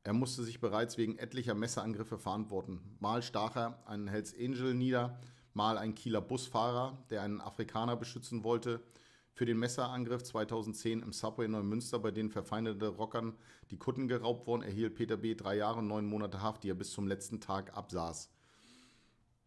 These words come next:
Dazu musste er dann ausgehen mit der Sozialprognose immer noch, äh, Bandido Vizepräsident oder Bandido National.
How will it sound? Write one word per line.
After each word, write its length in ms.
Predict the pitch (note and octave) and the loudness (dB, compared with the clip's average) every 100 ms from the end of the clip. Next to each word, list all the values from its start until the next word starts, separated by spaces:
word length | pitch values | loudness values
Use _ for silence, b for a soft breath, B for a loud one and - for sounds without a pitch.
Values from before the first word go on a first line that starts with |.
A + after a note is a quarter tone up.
| _ _ _ - - | _ _ _ -12 0
Dazu 300 | G2+ - B2 | 0 2 2
musste 280 | B2 B2 | 2 2
er 80 | A#2 | 2
dann 100 | G#2+ | 2
ausgehen 560 | E2+ A#2 - B2 A#2+ A2+ | 0 0 2 4 4 4
mit 160 | G#2+ | 2
der 120 | A2+ A2 | 4 2
Sozialprognose 1160 | A2 - G#2+ A2+ B2 A2+ A#2 A#2 A2 A2+ A2+ - | 2 2 2 2 0 0 2 2 4 4 2 0
immer 200 | A2+ A2+ | 0 2
noch, 320 | A2 G#2+ A2 | 2 0 -4
äh, 120 | G#2+ | -4
Bandido 720 | G2+ G#2 G#2+ A2 A2 A2 - - | -2 0 0 2 2 2 -2 -8
Vizepräsident 720 | - B2 B2 - A2 G#2+ A2 | -6 -6 -4 -2 2 2 2
oder 160 | G2 G2+ | 0 0
Bandido 400 | G#2 G2+ G#2+ G#2 | 0 0 0 0
National. 540 | A#2 - G#2+ G#2+ G#2 | 0 0 2 2 0